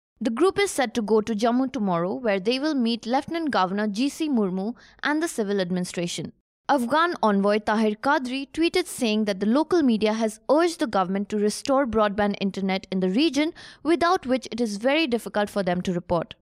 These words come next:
Just in October last year, more than twenty members of parliament from the European Union had been taken to Kashmir on what was called a quote-unquote guided tour. Talking of Kashmir, do read Rayan Nakash's report on how the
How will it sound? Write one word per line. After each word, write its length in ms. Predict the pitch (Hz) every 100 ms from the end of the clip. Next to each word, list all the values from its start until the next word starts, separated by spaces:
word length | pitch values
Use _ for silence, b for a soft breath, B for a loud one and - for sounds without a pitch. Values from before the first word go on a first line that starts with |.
| _ -
Just 260 | 202 226 226
in 100 | 220
October 420 | 220 233 208 208
last 380 | 208 277 - 254
year, 220 | 214 240 B B
more 140 | 254 294
than 180 | 330 311
twenty 380 | 339 339 330 349
members 380 | 240 208 208
of 180 | 214 208
parliament 480 | 220 202 202 196 220
from 220 | - 220
the 80 | 208
European 500 | 214 269 349 349 311
Union 420 | 226 202 185 214
had 200 | 226 226
been 140 | 208 240
taken 340 | 302 302 339
to 120 | 359
Kashmir 500 | - 254 - 202 208 -
on 160 | 226 233
what 240 | 277 311
was 160 | 339 -
called 380 | - 190 196 -
a 60 | 214
quote-unquote 840 | - 285 302 320 262 214 208 - -
guided 360 | 180 180 175 180 -
tour. 360 | 175 156 - - _ _ _
Talking 340 | 359 359 381
of 160 | 381 -
Kashmir, 480 | 269 - 214 220 220
do 320 | 202 302 349
read 280 | 277 294 214
Rayan 420 | 233 247 294 311
Nakash's 500 | 240 202 202 214 190
report 460 | 208 - 254 269 B B B
on 160 | 302 294
how 260 | 311 330
the 140 | 339